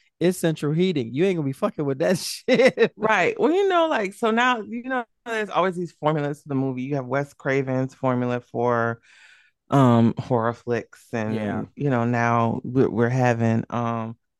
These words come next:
Speaker 2: Jordan, um,
Speaker 1: Jordan Peele.
Speaker 2: Peele's, um, suspense formula, you know, Tyler Perry and his crass comedy.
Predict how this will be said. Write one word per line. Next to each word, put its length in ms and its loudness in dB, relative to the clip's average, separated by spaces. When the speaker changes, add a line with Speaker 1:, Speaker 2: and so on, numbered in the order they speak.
Speaker 2:
Jordan, 600 -2
um, 80 0
Speaker 1:
Jordan 460 -2
Peele. 360 -2
Speaker 2:
Peele's, 400 -6
um, 540 -4
suspense 880 -2
formula, 720 2
you 140 -6
know, 440 -4
Tyler 300 0
Perry 560 -2
and 120 -6
his 360 -6
crass 500 2
comedy. 720 -2